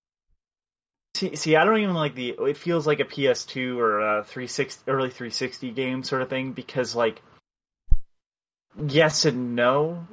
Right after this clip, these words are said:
There's, there's no so it feels like one of those early games, right? Because it's not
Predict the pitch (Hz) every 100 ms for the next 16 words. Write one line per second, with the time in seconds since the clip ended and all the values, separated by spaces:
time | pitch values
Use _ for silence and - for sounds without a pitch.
0 | - 160 151 - 151 147 143 165 180 202
1 | 196 185 170 139 _ _ - - 175 147
2 | - 175 170 - 254 247 190 175 147 156
3 | 143 131 139 143 131 127 127 120 120 120
4 | - 139 131 147 160 - 156 - 175 165
5 | 165 156 147 143 156 190 185